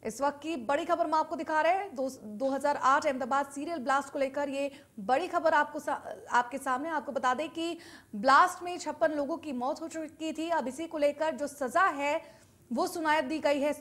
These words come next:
दोषियों को। उनचास दोषियों में से अड़तीस को फांसी की सजा सुनवाई गई है,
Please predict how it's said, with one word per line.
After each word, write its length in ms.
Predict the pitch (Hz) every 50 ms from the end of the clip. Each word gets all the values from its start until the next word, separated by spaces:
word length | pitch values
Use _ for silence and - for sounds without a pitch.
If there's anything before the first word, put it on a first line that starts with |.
| - -
दोषियों 360 | 208 262 269 262 269 294 285
को। 160 | 277 294 320 339
उनचास 360 | 339 262 - 277 269 285 262
दोषियों 340 | 233 269 262 240 - 302 277
में 100 | 285 285
से 100 | 277 311
अड़तीस 400 | 277 254 240 262 269 285 320 -
को 160 | - - 247
फांसी 360 | 226 - 254 247 262 254 320
की 120 | 320 330 302
सजा 220 | - 277 262 302 302
सुनवाई 360 | 302 320 277 277 285 285 294
गई 180 | 294 285 285 247
है, 200 | 277 285 294